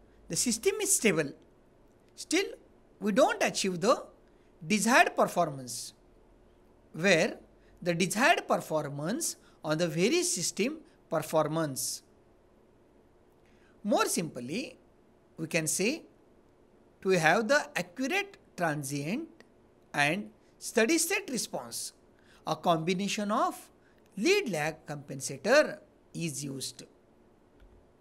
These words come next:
Control system is added with a compensator in order to improve the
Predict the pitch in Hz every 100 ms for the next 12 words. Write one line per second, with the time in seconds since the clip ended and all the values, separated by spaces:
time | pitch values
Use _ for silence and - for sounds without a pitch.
0 | _ _ _ _ _ _ _ _ _ _
1 | _ _ _ _ _ _ _ _ _ _
2 | _ _ _ _ _ 196 202 339 392 381
3 | 339 - 415 403 190 160 151 147 151 240
4 | - - _ _ _ _ _ - 175 202
5 | - 180 180 160 - 330 - 190 254 -
6 | - _ _ _ _ _ _ _ _ -
7 | 185 185 180 226 - 392 311 180 - 156
8 | 139 160 226 -